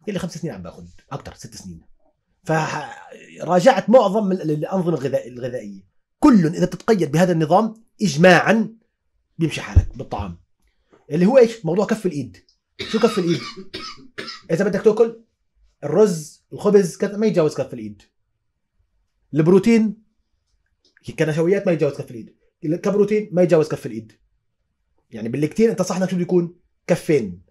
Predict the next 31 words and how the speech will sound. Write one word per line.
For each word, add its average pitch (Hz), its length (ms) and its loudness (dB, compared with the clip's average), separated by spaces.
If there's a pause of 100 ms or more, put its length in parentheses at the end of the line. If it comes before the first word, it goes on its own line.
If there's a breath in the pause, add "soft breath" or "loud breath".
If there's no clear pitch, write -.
(220)
هذا، 139 300 -10
هذا 120 220 -12
أكلك. - 300 -20 (960 soft breath)
هن 131 200 -4
أكلهم 233 320 2
كان 160 200 2
كف 240 240 2
واحد 226 260 4
على 160 140 0
اليوم 156 520 4 (180)
كله. 151 340 -2 (880)
يعني 110 140 -12
فيك 196 200 -6
أنت 175 140 -4
هذا 180 140 4
تقسمه 180 480 -2
نصين، 170 260 0
نص 160 160 -6
الصبح، 196 280 -4
نص 208 160 -6
المساء. 175 320 -4 (640)
طب 143 100 -2
كيف 196 140 -4
بيعيشوا؟ 175 320 -6
بيعيشوا. 220 280 -10 (600)
والنفس 131 320 0
على 139 220 2
ما 131 60 -2
عودتها 135 420 -2
تعتاده. 120 480 2 (1040)
تمام؟ 190 300 4